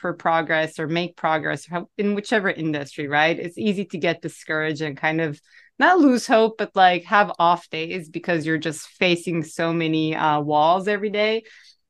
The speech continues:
it was so motivating for me, uh, to see that it was actually from you guys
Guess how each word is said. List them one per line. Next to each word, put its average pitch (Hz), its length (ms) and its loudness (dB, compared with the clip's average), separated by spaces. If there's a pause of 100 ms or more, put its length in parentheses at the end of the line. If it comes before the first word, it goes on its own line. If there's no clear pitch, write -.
(240)
it 208 120 2
was 220 440 2
so 247 280 2
motivating 202 640 0
for 185 120 -6
me, 165 600 -4
uh, 160 460 0
to 190 120 -8
see 175 520 0
that 160 160 -2
it 165 60 -2
was 170 160 -4
actually 165 460 -6
from 165 180 -6
you 175 160 -2
guys - 520 -6